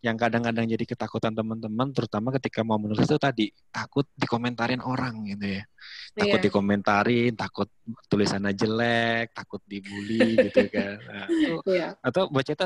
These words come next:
Speaker 1: sama Grace pernah mengalami itu nggak mungkin ketika
Speaker 2: Iya.
Speaker 1: awal atau gimana?
Speaker 2: Mau Grace dulu atau saya? Gimana?
Speaker 1: Grace dulu deh, boleh deh.
Speaker 2: Grace dulu. Hmm.
Speaker 1: Hmm.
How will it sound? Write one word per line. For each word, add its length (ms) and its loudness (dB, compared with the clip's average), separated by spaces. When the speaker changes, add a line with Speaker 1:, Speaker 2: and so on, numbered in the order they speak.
Speaker 1:
sama 320 -4
Grace 240 -10
pernah 160 -6
mengalami 480 -6
itu 160 -8
nggak 160 -6
mungkin 280 -14
ketika 380 -6
Speaker 2:
Iya. 240 4
Speaker 1:
awal 100 2
atau 220 -2
gimana? 420 -2
Speaker 2:
Mau 180 4
Grace 300 4
dulu 240 10
atau 420 4
saya? 540 -2
Gimana? 400 -8
Speaker 1:
Grace 160 4
dulu 160 4
deh, 160 4
boleh 240 2
deh. 80 -10
Speaker 2:
Grace 240 2
dulu. 240 8
Hmm. 320 -6
Speaker 1:
Hmm. 160 -18